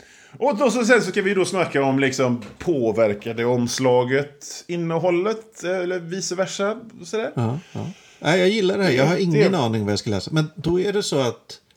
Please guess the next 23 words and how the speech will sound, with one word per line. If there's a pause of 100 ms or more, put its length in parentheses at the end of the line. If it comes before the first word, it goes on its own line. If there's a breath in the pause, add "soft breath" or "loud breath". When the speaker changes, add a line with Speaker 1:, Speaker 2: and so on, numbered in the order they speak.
(140)
Speaker 2:
vad
vi
har
läst
blir
lite
av
en
överraskning
nästa (500)
Speaker 1:
Ja.
Speaker 2:
avsnitt. (1000)
Speaker 1:
Jag
tänkte
det.
Speaker 2:
Ja. (360)
Som
kommer
någon
gång
innan
jul
förhoppningsvis.